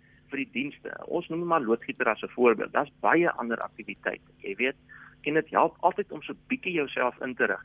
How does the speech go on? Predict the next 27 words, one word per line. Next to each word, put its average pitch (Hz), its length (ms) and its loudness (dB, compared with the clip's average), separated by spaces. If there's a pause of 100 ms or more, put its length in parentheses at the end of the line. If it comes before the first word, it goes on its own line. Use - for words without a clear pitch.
(140)
So 175 120 -4 (100)
dis 170 240 4
eintlik 190 260 -2
die - 160 -12
punt 120 220 -4
van 110 100 -4
die 113 80 -4
ambagte. 101 580 2
Nie 175 140 2
om 190 100 2
te 160 120 -4
sê, 147 340 2 (320)
jy 117 80 -2
weet, 131 160 2
jy 127 120 -2
moet 123 280 0
daar 107 260 4
swat 131 300 0
en 101 100 -6
dis 120 240 -2
altyd 135 380 -4
beter 113 320 0
nie, 120 180 -4
maar 117 160 -2
om 127 120 -2
te 123 100 -8
sê, 143 360 2